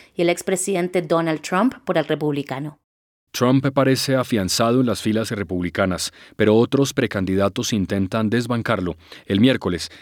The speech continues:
Speaker 2: el prestigioso columnista del Financial Times, Edward Luce,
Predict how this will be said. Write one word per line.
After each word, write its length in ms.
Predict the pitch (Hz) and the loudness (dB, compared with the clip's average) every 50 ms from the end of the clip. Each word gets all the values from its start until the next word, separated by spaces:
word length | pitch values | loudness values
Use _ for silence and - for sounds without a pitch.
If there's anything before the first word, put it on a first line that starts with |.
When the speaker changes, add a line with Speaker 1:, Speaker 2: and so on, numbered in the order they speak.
| - - | -12 -4
Speaker 2:
el 160 | 101 95 90 | -2 -2 0
prestigioso 600 | - 101 92 - - 95 - - 120 110 - 131 | 0 0 0 0 -2 -2 2 2 2 2 2 0
columnista 580 | - 135 113 95 92 95 98 98 - - 117 117 | 0 0 2 2 4 2 2 0 0 -2 -2 0
del 160 | 113 110 95 | 0 0 0
Financial 560 | - - 98 95 92 101 107 107 - 127 113 | 0 -2 0 2 2 2 2 0 0 -2 -4
Times, 460 | - - 113 98 92 87 82 - - - | -2 -2 -2 0 0 -2 -4 -4 -8 -6
Edward 380 | - 117 117 123 120 127 127 117 | -4 -2 -2 0 0 0 -2 0
Luce, 380 | 127 127 110 87 - - - | 2 2 2 2 0 -4 -8